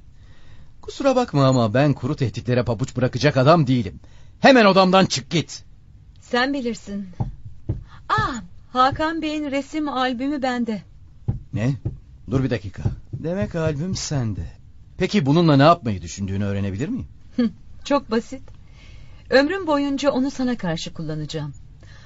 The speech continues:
Speaker 2: Albüm bir kasada saklı olacak. Bir daha hiç gün ışığı görmeyecek. Bunun karşılığında bizi rahat bırakacaksın. Kocamın annesi de dahil olmak üzere hiçbirimizin başına bir şey gelmeyecek.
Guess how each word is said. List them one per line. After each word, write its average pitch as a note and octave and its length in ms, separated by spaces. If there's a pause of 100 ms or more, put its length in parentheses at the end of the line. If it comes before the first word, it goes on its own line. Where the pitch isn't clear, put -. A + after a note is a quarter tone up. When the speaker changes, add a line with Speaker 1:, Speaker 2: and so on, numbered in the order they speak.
(240)
Speaker 2:
Albüm C4 380
bir D#4 120
kasada C#4+ 360
saklı A#3 380
olacak. D3+ 580 (760)
Bir G#3+ 220
daha F#3+ 240
hiç - 480
gün A3 160
ışığı G3 280
görmeyecek. C#3 720 (520)
Bunun D4+ 200
karşılığında C4 600
bizi C4 240
rahat A3 280
bırakacaksın. D3+ 640 (920)
Kocamın D4 340
annesi C#4 420
de C4+ 100
dahil A3 300
olmak F3+ 340
üzere E3+ 320
hiçbirimizin F#3+ 760
başına A3+ 360
bir A3 40
şey B3 240
gelmeyecek. C3 840